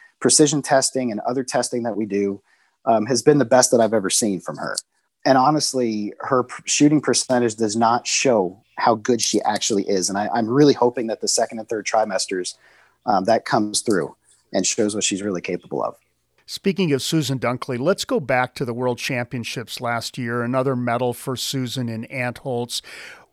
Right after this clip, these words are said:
Speaker 2: What is your role in an environment like that, the big event, be it the Olympics or the World Championships? What, what, what is the, the role that you play to help the athletes to achieve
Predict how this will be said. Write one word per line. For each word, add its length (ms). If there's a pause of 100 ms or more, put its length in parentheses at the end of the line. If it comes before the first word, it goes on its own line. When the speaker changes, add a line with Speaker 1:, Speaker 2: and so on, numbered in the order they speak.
(120)
Speaker 2:
What 260
is 220
your 200
role 460
in 200
an 120
environment 600
like 280
that, 340
the 120
big 400
event, 480
be 140
it 100
the 140
Olympics 500
or 80
the 100
World 280
Championships? 880 (320)
What, 340
what, 220
what 220
is 260
the, 300
the 160
role 340
that 180
you 420
play 440
to 80
help 380
the 180
athletes 480
to 160
achieve 640